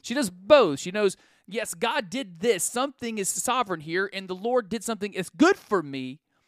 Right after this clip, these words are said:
good for those around me in this disability, and I can't wait for this disability to be over." I have that to say at the end, but I just feel like I need to say it now. Now, a couple quotes I wanna give you. The National Institute of Health.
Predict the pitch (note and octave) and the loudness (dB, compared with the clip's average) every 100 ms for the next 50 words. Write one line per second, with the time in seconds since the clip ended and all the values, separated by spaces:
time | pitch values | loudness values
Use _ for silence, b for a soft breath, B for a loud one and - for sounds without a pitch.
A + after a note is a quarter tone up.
0 | _ D3+ F#3+ C4 B3 B3+ A3+ A#3 G3+ F#3 | _ -6 -4 -4 -4 -4 -2 -2 0 -2
1 | E3+ D#3+ D3+ D3 D#3+ - D3+ - D3 C#3+ | -4 -6 -8 -4 -4 -4 -6 -4 -2 -2
2 | C#3 C3+ C3+ D#3+ E3 F3 E3 C#3+ D3 D3 | 0 0 0 0 0 -4 -10 -8 -6 -6
3 | A#2+ B2 B2+ A#2 A#2+ A2+ G#2 A2 G2 - | -6 -14 -14 -8 -6 -6 -8 -8 -8 -12
4 | b b - D#3+ E3+ E3 - C#3+ D3+ C#3+ | b b -4 -2 0 -2 -4 -6 -4 -4
5 | C#3 C#3+ C#3 B2 - - D3+ D#3 C#3 C3+ | -4 -4 -6 -8 -10 -16 -12 -10 -8 -8
6 | B2+ - - _ _ _ _ _ _ _ | -10 -12 -18 _ _ _ _ _ _ _
7 | _ _ _ _ _ _ _ _ _ - | _ _ _ _ _ _ _ _ _ -8
8 | B2 - _ _ _ _ _ _ _ _ | -8 -8 _ _ _ _ _ _ _ _
9 | _ - E3+ - D#3 - C3+ C3 G#2+ F#2 | _ -8 -4 2 2 4 -4 -4 -8 -14
10 | - _ _ _ _ _ _ _ _ _ | -18 _ _ _ _ _ _ _ _ _
11 | _ _ _ _ _ - D#3+ F#3 F3+ E3+ | _ _ _ _ _ -4 0 0 -2 -4
12 | - D#3 C#3 C3+ E2 - - | 0 0 2 -2 -4 -8 -20